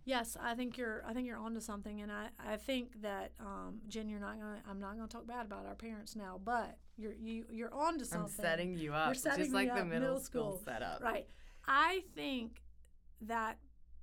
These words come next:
Speaker 1: parents that can't handle failure of academic success put all their eggs in that basket.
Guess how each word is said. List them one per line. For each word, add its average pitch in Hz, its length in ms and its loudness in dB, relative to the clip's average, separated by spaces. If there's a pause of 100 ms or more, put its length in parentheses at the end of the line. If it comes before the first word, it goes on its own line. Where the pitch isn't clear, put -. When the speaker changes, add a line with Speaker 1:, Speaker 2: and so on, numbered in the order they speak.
(240)
Speaker 1:
parents 269 560 0
that 240 180 -6 (100)
can't 240 540 -4 (300)
handle 214 560 -4 (240)
failure 202 640 -4 (280)
of 202 280 -10
academic 208 680 -8
success - 760 -8 (560)
put 254 200 2
all 226 320 4
their 254 260 0
eggs 208 460 -2
in 190 180 -4
that 196 260 -6
basket. 233 640 -6